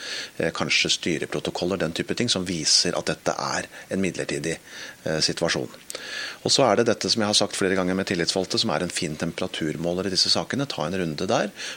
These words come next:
hør hva de tillitsvalgte sier. Vær spesielt beho-, opp-,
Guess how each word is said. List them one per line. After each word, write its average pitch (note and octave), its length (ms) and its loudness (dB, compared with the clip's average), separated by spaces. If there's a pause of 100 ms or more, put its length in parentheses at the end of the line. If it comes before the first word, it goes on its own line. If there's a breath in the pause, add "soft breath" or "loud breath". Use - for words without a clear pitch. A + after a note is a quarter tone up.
hør E2+ 140 2
hva E2+ 120 0
de F2+ 60 0
tillitsvalgte E2 800 0
sier. B2+ 360 2 (720 loud breath)
Vær G2 160 6
spesielt - 480 2
beho-, F#2+ 440 2
opp-, - 180 -4